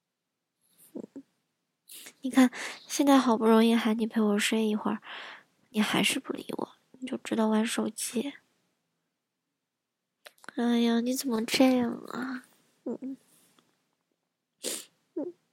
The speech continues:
<laughs> 好啦，好啦，没有生气啦。只是我不希望就是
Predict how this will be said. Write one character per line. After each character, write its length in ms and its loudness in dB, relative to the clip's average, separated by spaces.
<laughs> 420 0
好 180 0
啦， 120 2
好 200 -2
啦， 280 -4
没 100 -4
有 120 2
生 320 -2
气 280 -2
啦。 380 -4
只 180 -6
是 280 -2
我 140 -2
不 140 -6
希 260 -4
望 300 -2
就 220 0
是 400 -4